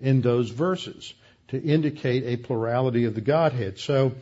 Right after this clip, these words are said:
it's very clear that, um, that there's this indication in the Old Testament of a plurality in the Godhead, but it, by the first century A D, there is such a reaction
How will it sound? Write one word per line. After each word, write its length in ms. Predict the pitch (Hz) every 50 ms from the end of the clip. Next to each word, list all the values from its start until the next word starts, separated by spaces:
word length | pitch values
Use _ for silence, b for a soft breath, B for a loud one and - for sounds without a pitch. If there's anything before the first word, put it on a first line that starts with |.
| - - - _ _ _ _ _ _ _ _ _ _ _ _ _ _ _ _ _ _ _ _ _ _ _ _ _ _ -
it's 160 | 143 123 117
very 340 | 110 123 160 196 214 185 139
clear 460 | - - 170 175 160 139 127 127 127
that, 360 | 117 113 127 127 131 127 - B B B B B B B B _ -
um, 440 | 113 113 110 120 117 107 107 107 - _ _ _ _ _ _ _ _ _ _ _ -
that 280 | 135 113 135 131 110 -
there's 260 | 139 135 127 131 110
this 400 | 120 131 117 113 - - - - - -
indication 680 | 151 151 147 127 127 - - 180 190 185 185 - 180
in 40 | 151
the 120 | 135 127
Old 180 | 135 131 127 127
Testament 380 | - 139 135 - - 135 120 113
of 40 |
a 60 | 117 113
plurality 560 | 113 - 143 123 123 123 127 127 123 123 123
in 80 | 117
the 60 | 110 104
Godhead, 520 | 104 131 139 147 143 123 127 123 110 101
but 140 | 113 117 113
it, 160 | 117 110 113
by 140 | 113 107 110
the 120 | 107 104
first 420 | - - - - 185 202 208 - -
century 460 | 196 190 165 - - 160 139 135 135
A 140 | 135 127 120
D, 520 | 113 156 175 170 135 120 117 127 B B B B B B B B B B _
there 200 | 127 135 139 139
is 340 | 151 147 135 131 - - -
such 280 | 175 185 196 196 - 185
a 60 | 160
reaction 1160 | 135 123 127 131 123 127 131 147 165 180 190 185 - - - 127 107 101 117 127 123 127